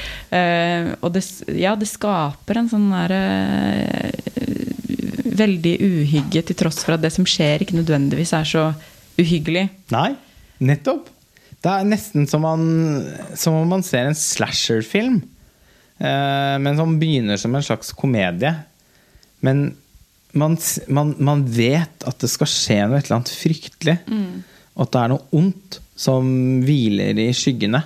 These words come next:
Speaker 1: Mm.
Speaker 2: og som straks skal bykse fram. Og Los Angeles er jo en by som egner seg innmari godt til å beskrive akkurat, altså sånn,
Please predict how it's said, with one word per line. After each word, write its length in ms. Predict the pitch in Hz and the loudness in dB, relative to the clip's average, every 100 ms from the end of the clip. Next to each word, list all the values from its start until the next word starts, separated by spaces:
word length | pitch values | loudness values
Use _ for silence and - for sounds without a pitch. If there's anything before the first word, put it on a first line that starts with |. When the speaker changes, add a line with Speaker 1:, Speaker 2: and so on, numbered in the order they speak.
| - 233 | -4 -10
Speaker 1:
Mm. 140 | 190 | -6
Speaker 2:
og 80 | 127 | -4
som 180 | 127 127 | -2 -4
straks 800 | - - _ _ - 156 - | -8 -14 _ _ -4 -4 -6
skal 200 | - - 113 110 | -6 -4 -4 -2
bykse 340 | 190 - - | -2 0 -2
fram. 300 | 135 131 165 - _ _ _ _ _ _ _ _ - | 0 0 0 -4 _ _ _ _ _ _ _ _ -2
Og 340 | 139 139 143 - _ | 0 2 -2 -6 _
Los 220 | 139 143 131 | -2 0 0
Angeles 520 | 101 95 131 151 - | 0 0 0 -2 -4
er 240 | - 101 123 | -4 0 0
jo 160 | 143 | 2
en 160 | 123 135 | 0 0
by 400 | 107 110 135 165 - - - - | 0 0 2 2 -2 -16 -20 -6
som 180 | 117 123 - | -4 -4 0
egner 360 | 139 110 95 | 0 2 0
seg 180 | 92 113 | 2 2
innmari 300 | 123 107 101 | 2 2 2
godt 380 | 107 143 - - | 2 -2 -4 -6
til 140 | - 110 | 0 0
å 60 | |
beskrive 720 | 120 - - - 107 101 104 120 | 0 -4 -4 -4 -2 0 0 -2
akkurat, 400 | 123 - 117 98 | -4 -2 0 2
altså 180 | 117 | 0
sånn, 220 | 110 113 | 0 0